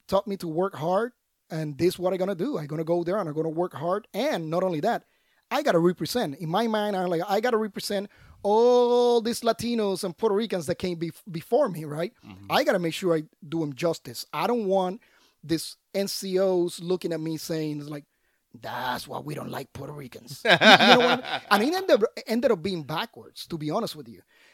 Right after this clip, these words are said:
Speaker 1: I showed up in my first unit in the eighty-second. I'm standing in formation. I'm not even assigned to a platoon or anything. And, uh, at that point, they go like, "Okay, these are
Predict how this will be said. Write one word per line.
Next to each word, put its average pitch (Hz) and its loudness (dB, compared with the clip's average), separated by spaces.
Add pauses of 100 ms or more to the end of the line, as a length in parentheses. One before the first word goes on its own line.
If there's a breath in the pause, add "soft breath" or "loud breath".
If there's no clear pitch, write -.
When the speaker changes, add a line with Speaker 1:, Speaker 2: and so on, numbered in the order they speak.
(180 soft breath)
Speaker 1:
I 226 2
showed 220 0
up 190 2
in 170 -4
my 156 -4
first 190 -2
unit 185 -6
in 175 -6
the 160 -2
eighty-second. 156 -4
I'm 139 -10
standing 202 -6
in 196 -8
formation. 151 -8
I'm 143 -10
not 220 0
even 214 -4
assigned 190 -2
to 190 -4
a 165 -2
platoon 175 -6
or 151 -4
anything. 151 -6 (380 soft breath)
And, 160 -4
uh, 147 -4 (320)
at 156 -6
that 175 -4
point, 175 -2
they 160 -4
go 160 0
like, 151 -2
"Okay, 165 -2
these 180 -2
are 202 2